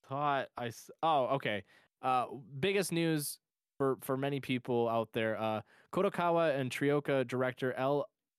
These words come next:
uh, uh, Ei Aoki to announce T V anime on January twentieth. Uh, the streamed event to feature Ald-,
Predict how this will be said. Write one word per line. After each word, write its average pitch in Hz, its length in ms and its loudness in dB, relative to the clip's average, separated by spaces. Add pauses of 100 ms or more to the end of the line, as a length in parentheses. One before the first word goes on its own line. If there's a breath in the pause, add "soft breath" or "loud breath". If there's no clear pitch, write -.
(160)
uh, 123 60 -6 (100)
uh, 113 240 0 (500)
Ei 190 380 0 (500)
Aoki 123 560 -2 (120)
to 127 120 -6
announce 120 400 -4
T 175 200 -6
V 180 300 -4
anime 147 380 -2
on 120 160 -4
January 143 480 -2
twentieth. 117 560 -4 (640 soft breath)
Uh, 113 480 2
the 123 100 0
streamed 165 440 -4
event 147 300 -2
to 131 100 -6
feature 127 560 -2 (1120)
Ald-, 123 220 2